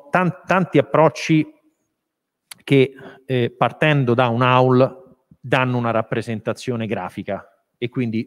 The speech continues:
più semplice. Noi abbiamo preferito invece costruire uno strumento che ci permettesse direttamente di disegnare fondamentalmente in aul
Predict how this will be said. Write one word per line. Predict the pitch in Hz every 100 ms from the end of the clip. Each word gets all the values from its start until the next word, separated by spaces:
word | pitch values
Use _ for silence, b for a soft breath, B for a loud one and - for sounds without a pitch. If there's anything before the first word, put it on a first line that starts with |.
| -
più | 147
semplice. | - 139 113 98 104 - 110 - -
Noi | 156 165
abbiamo | 123 123 120
preferito | 113 120 135 123 110
invece | 123 139 139 143 135 - _
costruire | 120 - 131 127
uno | 113 120
strumento | - 135 143 139 110
che | 110
ci | -
permettesse | 113 113 117 - 113 104 - 107 110
direttamente | 123 139 135 131 135 147 127
di | 113
disegnare | 127 120 120 131 135 110 98 92
fondamentalmente | - 113 113 107 113 110 107 104 107
in |
aul | 101 85